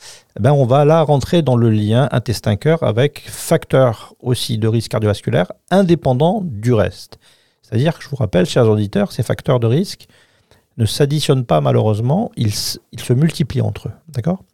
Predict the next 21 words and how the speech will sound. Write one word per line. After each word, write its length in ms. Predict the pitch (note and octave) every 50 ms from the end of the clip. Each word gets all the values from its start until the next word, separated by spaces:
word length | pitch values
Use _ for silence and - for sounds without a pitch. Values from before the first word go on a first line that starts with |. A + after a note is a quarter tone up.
| - - - - - - - _ _
Et 80 | - A#2
donc 240 | B2+ F3 E3+ - -
moi, 160 | D3+ E3 D#3
quand 160 | - D3+ C#3
j'ai 200 | B2 A#2 C3 C#3+ -
un 100 | B2 A#2+
patient 400 | - - B2 - - - C#3 B2+ -
à 160 | - G2 G2
risque 280 | G2 B2 C3+ - - -
cardiovasculaire 800 | - - G2+ G2 G2+ G2+ - - - G#2+ A#2 F3 G#3 A3+ F3+
ou 60 | A#2+ G#2+
avec 180 | G2+ G#2+ G2+
des 100 | G2 G2+
douleurs 280 | F#2+ G2+ G#2+ G#2 G#2 -
suspectes, 500 | - G2 - - - F#3+ F#3 - - -
à 40 | A#2
un 20 |
moment, 320 | G#2+ A2 A2 B2 D#3 D#3
je 120 | C3 A2+ A2+
lui 100 | G#2+ A2
explique 580 | G2 - - - D3 G3 A3 - - - -